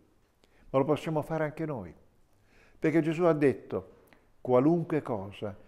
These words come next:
avrete fatto al più piccolo dei vostri fratelli, voi l'avete fatta a me." Tutti abbiamo occasione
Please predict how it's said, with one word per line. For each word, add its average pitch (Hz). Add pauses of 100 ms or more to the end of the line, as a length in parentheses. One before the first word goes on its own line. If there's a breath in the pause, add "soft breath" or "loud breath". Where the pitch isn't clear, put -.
(120 loud breath)
avrete 139
fatto 190
al 151
più 160
piccolo 160
dei 123
vostri 143
fratelli, 143
voi 139
l'avete 131
fatta 113
a 120
me." 113 (1200)
Tutti 131
abbiamo 104
occasione 101